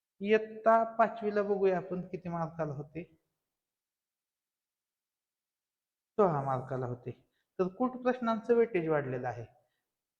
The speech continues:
आता येऊया आपण इयत्ता सातवी करता. तर सातवीत एक गोष्ट खूप महत्वाची झाली बघा, सातवीत काय झालं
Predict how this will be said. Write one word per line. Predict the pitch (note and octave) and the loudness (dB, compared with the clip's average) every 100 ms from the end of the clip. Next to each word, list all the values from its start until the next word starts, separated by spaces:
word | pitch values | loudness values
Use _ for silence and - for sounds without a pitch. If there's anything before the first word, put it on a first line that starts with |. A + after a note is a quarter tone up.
| _ | _
आता | D#3 - | -4 0
येऊया | G3 G3 F#3 F3 | 2 4 6 4
आपण | D#3 F3 A#3 D#4 - - _ _ _ _ | 2 0 -2 -2 -12 -20 _ _ _ _
इयत्ता | E3+ E3+ - - A#3 E4 - - - _ _ - | -2 -2 -2 2 2 2 -10 -18 -20 _ _ 0
सातवी | F3 - B2 | 0 2 -6
करता. | A#2+ A#2+ A2 - - _ _ _ _ _ - | -4 -8 -8 -16 -20 _ _ _ _ _ -12
तर | |
सातवीत | - - D4 C#4 A#3+ B3+ | -4 -2 0 0 -2 -4
एक | G#3 B3 A#3 | -2 -2 0
गोष्ट | C4 - C4+ - | -4 -4 -6 -6
खूप | C4+ | -4
महत्वाची | B3 A3 F#3 E3+ | -4 -2 -4 -4
झाली | E3 D3+ | -4 -2
बघा, | C#3+ C#3 | -2 -4
सातवीत | - A#3 A#3 A#3+ - | -2 -2 0 -6 -2
काय | A#3 | 0
झालं | A#3 F#3 F3 | 2 2 0